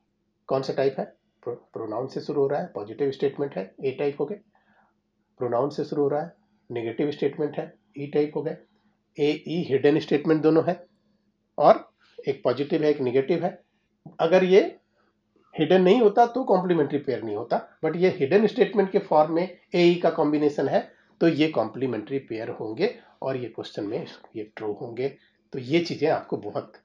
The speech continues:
हाँ, ज़रूरी है याद करना अगर आप really हंड्रेड परसेंट कमांड करना चाहते हो इस टॉपिक पर। So this is all about syllogism। You can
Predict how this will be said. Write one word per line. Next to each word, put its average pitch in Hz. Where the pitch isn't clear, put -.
हाँ, 117
ज़रूरी 135
है 110
याद 104
करना 120
अगर 123
आप 110
really 131
हंड्रेड 120
परसेंट 120
कमांड 107
करना 107
चाहते 104
हो 123
इस -
टॉपिक 104
पर। -
So 165
this 156
is 170
all 151
about 147
syllogism। 127
You 123
can 123